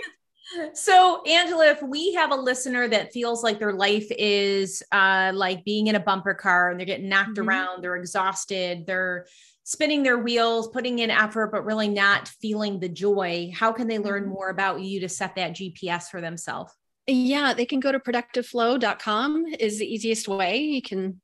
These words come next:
Speaker 2: learn all about the different stuff that I offer. Um, and then if, if they are women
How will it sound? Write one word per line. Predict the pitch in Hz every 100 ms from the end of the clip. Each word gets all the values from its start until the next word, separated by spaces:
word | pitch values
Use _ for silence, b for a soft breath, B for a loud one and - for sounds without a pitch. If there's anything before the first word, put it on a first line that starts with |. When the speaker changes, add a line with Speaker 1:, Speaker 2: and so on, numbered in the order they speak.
| -
Speaker 2:
learn | 202 202
all | 196 196
about | 190 196
the | 185
different | 190 190 185
stuff | 180 180
that | -
I | -
offer. | - 185 - 208 226 220 202
Um, | 190 185 185 185 175 - -
and | 208
then | 214 208 -
if, | 226 226 -
if | 214 214 214
they | 208 208 190
are | 190 190 185 175
women | 196 233 294 311 330 349